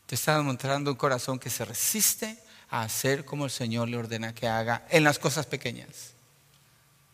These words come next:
cuando pudiera darse la oportunidad de conocer a alguien más. Si usted es tímido, aquí hay quinientas personas, allí habían tímidos.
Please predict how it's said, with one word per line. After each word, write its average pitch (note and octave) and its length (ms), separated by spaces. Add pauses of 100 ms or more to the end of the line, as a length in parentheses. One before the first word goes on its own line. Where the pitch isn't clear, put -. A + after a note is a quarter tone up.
(360)
cuando A2+ 240
pudiera A#2 380
darse B2+ 240
la B2 80
oportunidad G#2+ 500
de G#2+ 80
conocer G#2+ 420
a G2+ 120
alguien F#2+ 320
más. - 460 (1400)
Si - 80
usted - 180
es B2+ 120
tímido, E3 420 (1400)
aquí - 180
hay B2 60
quinientas D#3 560
personas, D3+ 760 (180)
allí A2+ 260
habían B2+ 300
tímidos. A2 680